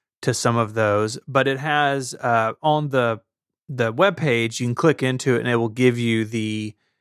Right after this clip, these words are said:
like, system requirements. So some, uh, occasionally I'll come across one, like, there's a, uh, there's one that I think is, like, a window management one. It's like,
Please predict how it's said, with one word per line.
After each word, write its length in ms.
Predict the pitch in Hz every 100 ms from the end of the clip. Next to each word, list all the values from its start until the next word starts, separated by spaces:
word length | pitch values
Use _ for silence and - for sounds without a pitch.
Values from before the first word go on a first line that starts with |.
| _ _
like, 240 | - 110 -
system 580 | 143 - 131 120 117
requirements. 960 | 110 113 - 110 113 147 175 - - - _ _ _ _ -
So 340 | 127 117 110
some, 260 | - 196 190 -
uh, 100 | 151
occasionally 540 | 151 - 208 214 190 160
I'll 100 | 147
come 200 | 156 135
across 440 | 131 127 120 -
one, 260 | 123 117 113
like, 180 | 117 -
there's 280 | 131 127
a, 240 | 120 113 110
uh, 320 | 104 104 107 - _ _ _ _ _ _ _ _ _
there's 220 | - 139 131
one 300 | 143 156 151
that 100 | 139
I 80 | 123
think 160 | 135
is, 40 | 127
like, 120 | 120
a 320 | 113 104 101 - - - _
window 460 | 123 135 139 135
management 520 | 123 110 117 139 196 175
one. 120 | 185
It's 80 |
like, 100 | 165